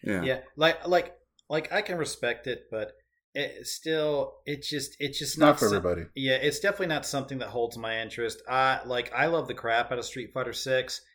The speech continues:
Speaker 2: I have not even started World Tour. I don't plan to. I just, zero interest. Um, and then honestly, like, with Invasion, if it wasn't for the fact that, like,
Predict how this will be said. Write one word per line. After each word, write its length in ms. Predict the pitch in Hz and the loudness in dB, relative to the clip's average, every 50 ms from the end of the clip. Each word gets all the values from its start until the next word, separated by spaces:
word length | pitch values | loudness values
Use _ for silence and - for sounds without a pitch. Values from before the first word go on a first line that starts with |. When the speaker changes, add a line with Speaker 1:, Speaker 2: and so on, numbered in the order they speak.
| _ _ _ _ _ - | _ _ _ _ _ 2
Speaker 2:
I 160 | 135 170 190 | 4 4 6
have 260 | 170 165 143 127 - | 8 6 6 6 4
not 180 | 123 120 120 120 | 2 0 0 0
even 220 | 120 110 110 104 | 0 -4 -6 -6
started 440 | - - - 127 117 117 117 113 113 | -6 -4 -2 0 0 0 0 -2 -6
World 340 | 110 110 117 113 110 107 - | -6 -4 -2 -2 -2 -4 -4
Tour. 480 | - 127 113 113 117 117 117 113 _ _ _ _ _ _ _ | -4 -2 -2 -2 -2 -4 -6 -10 _ _ _ _ _ _ _
I 140 | - 143 165 | 2 2 4
don't 200 | 156 135 - - | 4 2 0 0
plan 260 | - 110 104 104 101 | -8 -10 -10 -8 -10
to. 300 | - 127 120 120 120 123 - _ _ _ _ _ _ | -8 -6 -6 -6 -8 -10 -14 _ _ _ _ _ _
I 140 | 98 110 127 | -8 -6 -6
just, 280 | 127 127 120 - - - | -4 -4 -6 -6 -6 -8
zero 560 | 104 101 - 123 131 127 123 123 117 110 101 | -10 -8 -2 0 0 2 4 4 2 2 0
interest. 460 | 101 90 - 87 85 87 - - - - _ - - - - - - _ | -4 -6 -10 -10 -8 -6 -6 -6 -6 -8 _ -20 -20 -20 -20 -20 -12 _
Um, 300 | - 127 123 123 123 127 | 2 4 6 6 6 6
and 140 | 123 131 131 | 4 4 4
then 80 | 135 139 | 6 6
honestly, 380 | 139 143 147 143 - - 160 | 6 6 6 4 4 4 6
like, 180 | 143 139 131 - | 6 6 6 4
with 100 | 139 123 | 0 -4
Invasion, 640 | 120 113 107 110 120 127 123 147 147 151 151 147 - - _ _ _ - | -2 0 0 0 0 0 -2 -2 -2 -2 -4 -6 -10 -18 _ _ _ -4
if 100 | 131 135 | -2 -2
it 80 | 131 | 0
wasn't 280 | 123 139 151 151 185 - | 0 2 2 2 2 0
for 60 | 165 | -2
the 100 | 135 127 | -4 -4
fact 340 | - - 123 120 123 127 - | 0 4 6 6 6 4 2
that, 120 | 131 117 | -6 -4
like, 280 | 117 117 113 110 113 - | -2 -2 -2 -2 -4 -8